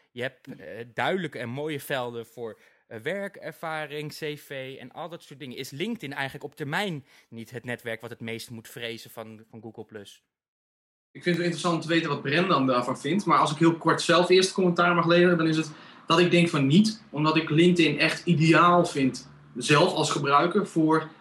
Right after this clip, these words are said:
Speaker 2: eh, in-depth, eh, eh, gesprekken over, over werk.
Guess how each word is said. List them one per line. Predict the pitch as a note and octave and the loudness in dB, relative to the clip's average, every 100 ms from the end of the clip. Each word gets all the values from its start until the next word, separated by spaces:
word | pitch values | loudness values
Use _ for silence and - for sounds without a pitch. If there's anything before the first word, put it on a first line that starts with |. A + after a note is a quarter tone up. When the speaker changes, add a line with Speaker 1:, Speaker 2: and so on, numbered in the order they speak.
| - _ _ _ - | -20 _ _ _ -2
Speaker 2:
eh, | D#3 C#3+ C#3 C3+ - | 2 4 4 2 4
in-depth, | F3+ F3 D#3 D#3 D#3 - - _ _ _ - | 6 6 6 2 0 -6 -18 _ _ _ -4
eh, | C#3 C3+ C3 C3+ C3 | 0 0 2 4 2
eh, | |
gesprekken | B2+ D3+ - E3+ E3+ D#3+ - | 2 -2 -2 0 0 0 2
over, | E3 F3+ D3+ B2+ - | 4 4 2 -4 -8
over | D#3 D#3 B2+ | -6 -4 -2
werk. | B2+ G#2+ G#2+ | -2 -4 -10